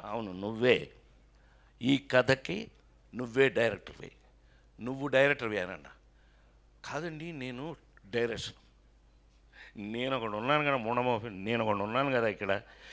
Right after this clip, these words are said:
మీకు తెలిసిన హీరో గారి శ్రీ ఎలా ఉంటాను నేను, శ్రీ మీ, మనం అందరం మీరంతా చూసిన వాళ్ళే. అలీ ఎలారా, నేను ఎలా ఇన్వాల్వ్ అవుతాను, అవసరమైతే టీలు పోసి కూడా ఇచ్చేస్తాం. ఏ, ఆమెని నిజమే కదా, ఎవరికైనా టీ కావాలంటే పోసి ఇచ్చేస్తాం కూడా. ఏ రోజా కరెక్టా కాదా?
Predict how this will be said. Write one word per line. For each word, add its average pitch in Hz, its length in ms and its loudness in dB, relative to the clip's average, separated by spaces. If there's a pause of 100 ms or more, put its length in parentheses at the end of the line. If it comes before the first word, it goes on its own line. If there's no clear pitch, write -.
(200)
మీకు 156 220 2
తెలిసిన 165 280 2
హీరో 165 320 2
గారి 165 260 4
శ్రీ 165 300 -2
ఎలా 135 300 8
ఉంటాను 147 260 6
నేను, 113 280 -2
శ్రీ 127 300 -2
మీ, 117 220 -6
మనం 120 300 -2
అందరం 127 220 -2
మీరంతా 127 400 2 (100)
చూసిన 139 220 -2
వాళ్ళే. 110 220 0 (180)
అలీ 170 340 6 (580)
ఎలారా, 151 420 10 (460)
నేను 165 260 6
ఎలా 160 300 6
ఇన్వాల్వ్ 165 400 4
అవుతాను, 151 460 4 (420)
అవసరమైతే 185 640 6
టీలు 214 520 0
పోసి 190 340 2
కూడా 196 180 6
ఇచ్చేస్తాం. 165 480 4 (200)
ఏ, 143 60 -2
ఆమెని 170 460 2
నిజమే 165 360 2
కదా, 101 200 4 (400)
ఎవరికైనా 160 440 6
టీ 175 220 4
కావాలంటే 190 340 6
పోసి 185 340 6
ఇచ్చేస్తాం 147 420 4
కూడా. 135 260 6
ఏ 160 40 4
రోజా 143 340 4
కరెక్టా 135 380 2
కాదా? 98 300 2